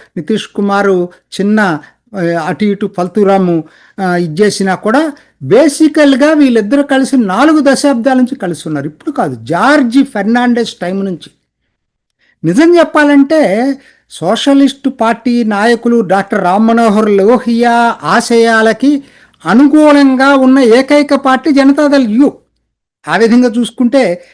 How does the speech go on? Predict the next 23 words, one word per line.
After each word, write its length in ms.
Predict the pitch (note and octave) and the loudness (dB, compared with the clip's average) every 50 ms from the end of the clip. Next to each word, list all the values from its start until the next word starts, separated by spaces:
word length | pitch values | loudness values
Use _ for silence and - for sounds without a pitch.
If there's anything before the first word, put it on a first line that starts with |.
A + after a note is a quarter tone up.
| _ - | _ -14
అసలు 180 | F#3 F3+ - G#3+ | -10 -8 -6 -6
సమాజ్వాదీ 640 | G3+ - F#3+ G3 A3 A#3+ A#3+ A3 A#3+ A#3+ A#3 A3+ G#3+ | -6 -4 -4 -2 0 0 0 0 0 0 0 0 -2
పార్టీ 400 | G#3 - A3 A3+ A3 - B3 B3+ | -2 -2 -2 -2 -2 -2 -2 -2
అది 120 | A#3+ F#3+ | 0 0
ఎప్పుడో 460 | E3+ C#3 - - A#3 C#4 C#4+ C4 - - - _ _ - - | -2 -4 -2 0 2 4 4 4 2 -2 -10 _ _ -2 2
పేరుకు 280 | G3+ B3 C#4+ D4+ C#4+ D4+ | 2 4 4 4 4 4
లోహియా 360 | C4 C4 B3 G3+ A#3+ B3 A#3+ | 4 4 4 2 2 0 -2
పేరు 240 | A#3+ - A#3+ A#3 A3+ | -2 -2 -2 -2 -2
చెప్పుకుంటది 520 | G3+ A3+ A3 - - A#3 G#3+ A3+ A3 A3+ | -2 -4 -4 -4 -6 -6 -6 -6 -6 -4
కానీ 340 | A3+ B3 C4+ D4+ C#4 F#3+ - _ _ _ _ _ - | 0 2 2 2 2 0 -2 _ _ _ _ _ -10
అసలు 160 | F3+ - G#3 | -6 -4 -2
దానికి 280 | G3 F#3+ F#3 F#3+ F#3+ - | 0 0 0 0 0 -2
సంబంధమే 400 | F3+ F#3+ G3+ G#3+ G#3+ G#3 G3+ F3+ | -2 0 0 2 2 2 2 0
లేదు. 240 | C#3+ B2+ A#2 A2+ A#2 _ _ _ _ _ _ _ _ _ - - | -2 -4 -6 -12 -16 _ _ _ _ _ _ _ _ _ -6 -2
అది 120 | F3+ F#3+ | -2 -2
కుటుంబ 340 | F#3+ - A#3 C#4+ C#4 B3+ B3 | 0 0 2 4 4 4 4
పార్టీ, 440 | A3+ - E3+ D3+ C#3+ - G#3 A#3+ C4+ - _ _ - | 2 0 -4 -4 -4 -6 -8 -8 -10 -10 _ _ -2
ఆర్జేడీ 400 | G#3 B3 C4 G#3+ B3 B3+ B3 C4 | -2 0 0 2 0 0 0 -2
కుటుంబ 360 | B3+ - B3+ A#3+ C#4+ B3 A3 | -2 -2 0 0 2 2 0
పార్టీ. 380 | F#3+ - D3+ C3+ - - C3 B2+ _ _ _ _ _ - - | 0 -2 -6 -10 -10 -12 -20 -20 _ _ _ _ _ -4 -2
కుటుంబ 360 | C4 C4 - E4+ E4 E4+ E4 | -2 0 2 2 2 2 2
పార్టీ 400 | D4+ D#4 D4 C#4 C#4 C#4 C#4 C4+ | 2 2 2 0 0 0 -2 -4
కాకుండా 800 | C4 - A#3+ B3+ B3 - C#4 C4 B3+ B3+ C#4 C4 G#3+ F#3+ G3+ A3+ | -2 -2 -2 -2 -2 -2 0 0 2 2 2 2 0 0 -2 -4